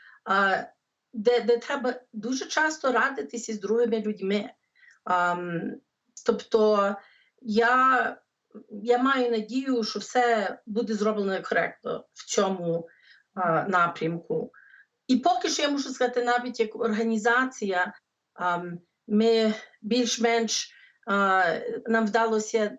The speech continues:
не мати, ну, що люди коректно підходять до цього питання.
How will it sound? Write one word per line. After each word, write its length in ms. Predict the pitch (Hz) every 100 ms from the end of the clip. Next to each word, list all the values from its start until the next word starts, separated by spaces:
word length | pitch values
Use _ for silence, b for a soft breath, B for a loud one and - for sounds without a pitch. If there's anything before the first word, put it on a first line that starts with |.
| -
не 240 | 214 226
мати, 680 | 226 214 214 214 208 196 196 b b b b - _ -
ну, 180 | 247 254
що 160 | 247 254
люди 540 | 254 262 254 233 - - _
коректно 840 | - 240 254 262 - 233 214 214 220
підходять 800 | - - - 226 202 165 147 - - b b b -
до 80 |
цього 280 | 208 180 170
питання. 640 | - - - - - -